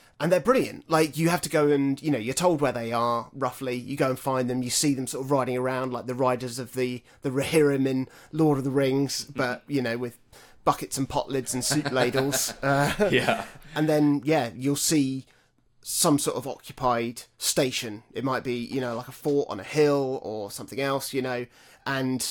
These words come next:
Speaker 1: together you go and take on these, uh, these hordes of enemies. And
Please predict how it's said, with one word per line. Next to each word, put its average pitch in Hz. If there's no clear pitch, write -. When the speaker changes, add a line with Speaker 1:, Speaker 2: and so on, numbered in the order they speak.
Speaker 1:
together 135
you 156
go 156
and 135
take 147
on 127
these, 127
uh, 120
these 131
hordes 135
of 120
enemies. 107
And 135